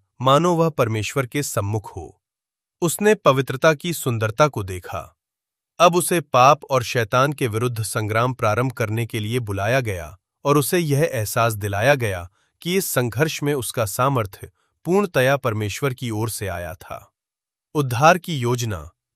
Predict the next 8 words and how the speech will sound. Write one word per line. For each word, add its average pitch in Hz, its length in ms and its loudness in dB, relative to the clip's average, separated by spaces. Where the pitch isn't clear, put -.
जो 143 180 2
धुंधली 135 480 -2
और 147 180 2
अनिश्चित 127 500 -4
प्रतीत 117 400 -6
हो 139 180 -2
रही 110 220 0
थी, 90 300 -14